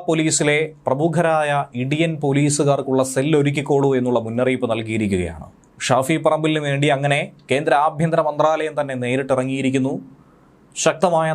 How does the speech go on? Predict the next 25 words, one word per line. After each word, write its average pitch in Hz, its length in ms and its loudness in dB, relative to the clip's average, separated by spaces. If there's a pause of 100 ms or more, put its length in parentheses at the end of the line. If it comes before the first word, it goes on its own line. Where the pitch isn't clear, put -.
നടപടി 147 380 2
ഉണ്ടാകുമെന്ന 147 540 2
കാര്യത്തിൽ 139 300 0 (140)
യാതൊരുവിധ 135 460 0 (140)
സംശയവും 110 480 -2
വേണ്ട. 85 140 -6 (100)
കാരണം 113 280 0 (560)
ഇത് 107 160 0
കേരളത്തിനകത്ത് 131 600 2 (500)
അങ്ങോളം 143 360 2
ഇങ്ങോളം 139 320 0
നടക്കുന്ന 127 320 2 (460)
വിരട്ടൽ 139 400 0 (100)
പരിപാടിയായി 120 680 0 (100)
കാണേണ്ടതില്ല, 113 600 0 (440)
മറിച്ച് 113 300 0 (360)
കനത്ത 143 400 2 (380)
തിരിച്ചടി 156 480 2
തന്നെ 101 180 -2 (480)
ദില്ലിയിൽ 147 320 2
നിന്ന് 143 220 0
ലഭിക്കുമെന്ന 127 480 2
കാര്യത്തിൽ 127 360 0
സംശയമില്ല 117 480 -2 (120)
എന്ന് 117 120 -4